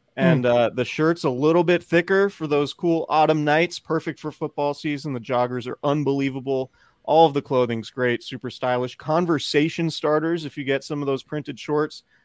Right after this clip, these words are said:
Speaker 1: uh, Candlestick twenty is a promo code. Use it and enjoy the clothing as much as we do because it's awesome.
Speaker 2: We're also sponsored by Cooperage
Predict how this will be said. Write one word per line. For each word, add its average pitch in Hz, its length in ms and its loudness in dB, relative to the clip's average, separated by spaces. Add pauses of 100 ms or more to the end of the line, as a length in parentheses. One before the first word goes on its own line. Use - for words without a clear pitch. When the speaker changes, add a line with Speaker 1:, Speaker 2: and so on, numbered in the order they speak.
(280)
Speaker 1:
uh, 127 340 -2
Candlestick 151 520 -4
twenty 147 280 0
is 123 100 -4
a 123 40 -8
promo 131 320 -2
code. 123 300 0
Use 123 240 -2
it 120 180 0 (400)
and 123 360 -4
enjoy 117 760 0
the 127 80 -8
clothing 113 360 -4
as 107 120 -10
much 110 200 -10
as 107 100 -16
we 202 100 -10
do 190 160 -10 (100)
because 127 280 -8
it's - 180 -14
awesome. - 420 -8 (760)
Speaker 2:
We're 165 100 6
also 180 200 4
sponsored 175 340 4
by - 160 8
Cooperage 220 580 2